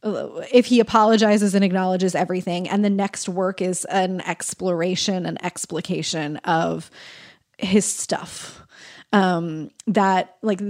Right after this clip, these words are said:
that when you know these things about someone, you can ca-, you can cast backwards onto, like, "Oh, this sheds new light onto this thing in their fiction,"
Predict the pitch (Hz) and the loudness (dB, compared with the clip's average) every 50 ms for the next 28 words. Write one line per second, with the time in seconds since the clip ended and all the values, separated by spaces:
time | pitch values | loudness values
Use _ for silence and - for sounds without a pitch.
0 | 202 - _ 208 196 208 240 233 247 269 254 247 247 220 214 214 226 247 214 233 | -8 -10 _ -10 0 2 4 6 6 6 6 6 6 6 8 6 6 6 6 2
1 | 220 214 - - 208 196 196 196 190 190 - 185 170 190 180 180 180 180 - - | 0 0 -2 -2 -2 -2 0 -2 -2 -2 -2 -2 0 0 0 0 0 -2 -4 -2
2 | - 202 185 175 170 175 170 165 160 160 160 160 165 - - 202 202 196 - 208 | -2 -2 -2 0 -2 -2 -2 -2 -4 -4 -6 -8 -8 -8 -2 -2 -2 0 0 0
3 | 190 185 165 _ - - - 214 220 - 220 233 - - 262 269 254 240 240 - | -2 -2 -6 _ -8 -2 -2 -2 0 2 0 0 2 2 0 2 2 0 -2 -2
4 | - 202 185 185 - - 170 175 160 185 180 - 190 180 175 180 180 170 185 185 | -2 -4 -4 -2 -4 -2 2 2 2 2 2 0 -4 -4 -4 -2 -2 -4 -2 -2
5 | - 190 185 190 - - 226 233 220 185 233 247 - - - - - 208 190 185 | -2 -2 -2 -2 -2 0 0 0 2 2 -2 -2 -2 -6 -4 -2 0 0 -2 -2
6 | - 208 202 208 190 180 190 180 180 180 175 - 160 160 165 190 185 165 165 - | -2 0 0 0 0 0 0 0 0 -2 -4 -6 -6 -6 -4 -4 -4 -4 -6 -6
7 | - - 180 175 175 170 170 147 - - - - - - - - - - - | -6 -6 -6 -6 -6 -8 -8 -10 -10 -12 -14 -14 -10 -10 -10 -10 -10 -10 -10